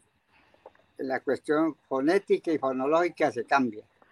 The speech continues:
Entonces, entre ellos está el nipode, que hablo personalmente,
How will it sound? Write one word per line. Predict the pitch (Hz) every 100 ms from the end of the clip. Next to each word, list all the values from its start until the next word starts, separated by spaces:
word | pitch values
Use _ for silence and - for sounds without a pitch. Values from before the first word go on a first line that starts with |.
| - - - _ _ _ _ _ _ -
Entonces, | 131 - 156 160
entre | 156 156
ellos | 160 165
está | 139 - 156
el | 151
nipode, | 147 - 180 202 160 120
que | 131
hablo | 131 143 143 127 98 - - _
personalmente, | - 117 120 120 135 151 165 160 185